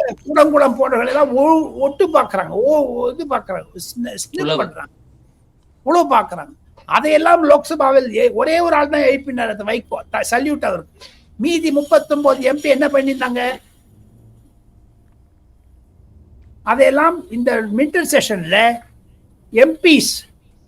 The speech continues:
Speaker 1: இல்லாம தமிழ்நாட்டுல பாருங்க, இன்னைக்கு நான் கேள்விப்படுகிறேன், திருநெல்வேலி, ராமநாதபுரம், கோயம்புத்தூர், திருப்பூர் போன்ற மாவட்டங்களில் விதவைகள், விடோஸ்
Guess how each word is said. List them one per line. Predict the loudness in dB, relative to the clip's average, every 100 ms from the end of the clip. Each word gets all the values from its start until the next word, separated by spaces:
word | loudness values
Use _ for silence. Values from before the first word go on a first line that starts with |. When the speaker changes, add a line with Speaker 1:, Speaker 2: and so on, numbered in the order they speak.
| _ _ _ _ _ _ _ _
Speaker 1:
இல்லாம | 2 4 4 2
தமிழ்நாட்டுல | 2 2 2 2 0 -2
பாருங்க, | 0 0 -2 -4
இன்னைக்கு | -4 -2 -2
நான் | -2 0
கேள்விப்படுகிறேன், | 2 2 2 0 0 -2 -2 -4 -6 -14 _ _ _ -4
திருநெல்வேலி, | -2 0 0 2 2 0 -2 -4
ராமநாதபுரம், | 0 0 0 -2 -2 -4 -4 -2 -2 -4 -8 -18 _ -20 -4
கோயம்புத்தூர், | -2 0 0 0 -2 0 0 0 -4 2
திருப்பூர் | 2 2 -4 -2 -2 -2 -4
போன்ற | -4 -2 -4
மாவட்டங்களில் | -2 0 0 -2 -6 -4 -2 -4 -6 -18 _ _ -20 -20 -20 -20 -20 _ -8
விதவைகள், | -4 4 6 6 4 2 -2 _ _ _ _ -10
விடோஸ் | 0 6 6 6 -2